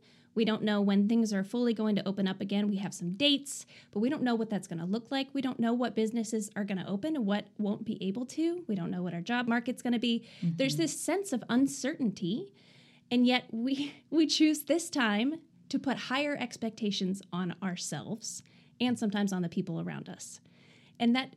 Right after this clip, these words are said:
Speaker 1: if you stop and think about it and you start making a list of, "Okay, what are all the things that are stressing me out right now? What are all the things I feel anxious about?" And you compare that to, say, normal life, you know, B P before pandemic.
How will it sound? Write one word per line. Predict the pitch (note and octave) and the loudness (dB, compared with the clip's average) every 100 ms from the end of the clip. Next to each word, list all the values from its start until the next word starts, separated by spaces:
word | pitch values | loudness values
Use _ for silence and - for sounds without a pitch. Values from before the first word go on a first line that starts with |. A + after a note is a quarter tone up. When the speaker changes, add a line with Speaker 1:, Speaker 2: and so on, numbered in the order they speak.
| - | -2
Speaker 1:
if | A#3+ C4+ | 0 2
you | C4+ | 0
stop | - C4+ D#4 | 0 -2 0
and | D4 - | -2 0
think | G#4+ C#4 | -2 -2
about | F3+ F#3+ | 0 0
it | B3+ | 2
and | C4 | 2
you | B3 | 0
start | - D#4+ | 0 0
making | D4+ C#4+ C#4 | 0 2 2
a | A3+ | 2
list | A#3+ C4+ - | 2 0 -2
of, | G#3 G3+ | -2 -2
"Okay, | A#3 A#3 G#3 | -6 -2 0
what | G3 D#4+ | 2 2
are | G#4 | 0
all | A#3+ B3+ | 0 0
the | B3 | -2
things | B3 B3 B3 | -2 -2 0
that | A3+ | -2
are | G#3 | -4
stressing | G3+ - G#3 B3+ G#3+ | -4 -4 -4 0 2
me | G3 | 2
out | D#3+ E3+ | 0 -4
right | - C#4 | -4 -2
now? | E4+ G#4+ - - - - - | -2 -4 -8 -20 -20 -20 -6
What | A3+ A#3 | -2 0
are | G#3+ | 2
all | A#3 C#4+ | 2 4
the | D4 C4 | 2 0
things | B3+ A#3+ | 0 0
I | - G#3 | 0 -4
feel | G#3+ - | -6 -4
anxious | B3 C#4 G#3+ G3 | -2 -2 -2 -4
about?" | F3 E3+ G3 - - - - - - | -4 -4 -6 -10 -20 -20 -20 -20 -4
And | - A#3 | 2 4
you | |
compare | A3+ B3+ C4+ C4+ | 4 2 4 4
that | B3 A3+ | 2 2
to, | - G#3+ G3+ G3 | 2 2 2 -2
say, | - F#3+ F#3 - | -4 -2 -2 0
normal | A3 C#4 D#4+ | 2 2 2
life, | G3+ D3+ C4+ - - - - _ - - - | 2 2 0 -2 -14 -20 -20 _ -20 -20 -2
you | G#3+ | 0
know, | G3+ G3 - - _ | 0 -2 -6 -20 _
B | B3 A#3+ | 4 4
P | C4+ A#3 | 6 4
before | D#4+ B3+ G#3+ | 4 2 2
pandemic. | G3+ G3+ G3 F#3 C4+ - | 2 2 2 2 -2 -4